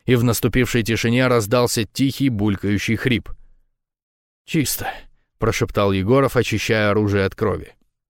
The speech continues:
Коридор, в который столь великодушно впустили бойцов, лежащие на полу фрицы, был шире и имел стационарное освещение. Под одним из фонарей обнаружилась табличка с несколькими надписями.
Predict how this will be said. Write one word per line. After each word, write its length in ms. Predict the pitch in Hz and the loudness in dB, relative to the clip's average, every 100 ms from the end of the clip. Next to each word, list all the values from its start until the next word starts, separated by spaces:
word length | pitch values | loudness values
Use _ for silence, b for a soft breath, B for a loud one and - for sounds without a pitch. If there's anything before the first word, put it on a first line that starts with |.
| _ _ _ _ _ - | _ _ _ _ _ -2
Коридор, 400 | 135 160 214 208 | 0 4 4 2
в 60 | |
который 380 | - 156 175 160 | 0 0 0 0
столь 260 | - 165 143 | 0 2 4
великодушно 800 | 147 147 139 139 156 156 - 127 | 4 2 2 2 2 2 2 -2
впустили 480 | - 113 - 135 117 | -2 -6 0 0 2
бойцов, 600 | 104 104 - 151 156 - b b b | 2 0 2 2 2 -2 b b b
лежащие 640 | 123 131 127 135 - 131 | 4 4 4 2 2 2
на 140 | 123 110 | 2 2
полу 300 | 110 104 92 | 2 2 0
фрицы, 520 | 127 139 - 160 151 _ _ _ _ _ | -2 -2 -2 -6 -6 _ _ _ _ _
был 440 | - 160 240 220 139 | 2 6 8 6 2
шире 460 | - 196 220 220 | 0 4 4 4
и 320 | 196 165 170 151 | 4 4 6 6
имел 260 | 147 160 | 6 2
стационарное 800 | - 151 - 127 120 123 120 127 | 2 0 2 2 4 2 2 2
освещение. 720 | 120 120 110 - - - - - _ _ _ _ _ _ _ | 0 0 -2 -2 -6 -10 -14 -18 _ _ _ _ _ _ _
Под 140 | - 127 | 0 4
одним 320 | 160 233 233 | 4 4 4
из 80 | 190 | 2
фонарей 460 | 175 170 160 214 | 2 2 4 4
обнаружилась 720 | 160 143 139 127 151 151 147 - | 2 2 2 2 2 4 2 2
табличка 500 | 131 110 117 - 135 | 0 2 -2 0 -2
с 120 | - | 0
несколькими 580 | 101 104 - 104 123 131 | 0 0 0 -2 0 2
надписями. 760 | 139 110 - - - 92 - | 2 0 -4 -8 -8 -8 -12